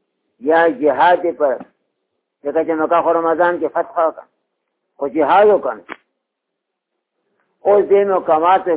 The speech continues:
کې کوم شی نه نازل دي؟ مکې کې نازل ده، مثلا مینا کې نازل ده، عرفات کې نازل ده،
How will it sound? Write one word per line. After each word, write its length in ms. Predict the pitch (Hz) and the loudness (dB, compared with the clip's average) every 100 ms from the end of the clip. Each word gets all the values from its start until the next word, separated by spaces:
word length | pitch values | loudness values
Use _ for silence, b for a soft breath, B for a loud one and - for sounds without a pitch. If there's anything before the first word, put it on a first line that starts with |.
| 143 | -4
کې 140 | 117 82 _ _ _ _ _ _ _ _ _ _ _ _ | -8 -8 _ _ _ _ _ _ _ _ _ _ _ _
کوم 140 | 170 196 190 | -2 -2 0
شی 160 | 180 185 | 0 0
نه 100 | 190 | 0
نازل 380 | 180 165 170 180 | 2 2 2 0
دي؟ 120 | 175 156 | -4 -6
مکې 360 | 147 143 180 175 | -6 -8 -8 -6
کې 100 | 165 151 | -6 -4
نازل 300 | 139 147 147 131 | -6 -6 -6 -8
ده، 100 | - _ _ _ _ _ | -12 _ _ _ _ _
مثلا 380 | 165 160 170 160 131 - _ _ - | -6 -2 0 0 -2 -12 _ _ -10
مینا 320 | 151 175 190 | -4 2 2
کې 160 | 185 175 160 | 2 0 0
نازل 400 | 147 147 147 127 | -2 0 -2 -2
ده، 120 | 120 - _ _ _ _ - | -8 -10 _ _ _ _ -4
عرفات 520 | 147 160 147 175 185 170 | 2 2 2 2 2 0
کې 100 | 165 156 | -2 0
نازل 320 | 139 139 143 | 0 0 -2
ده، 120 | 131 | -4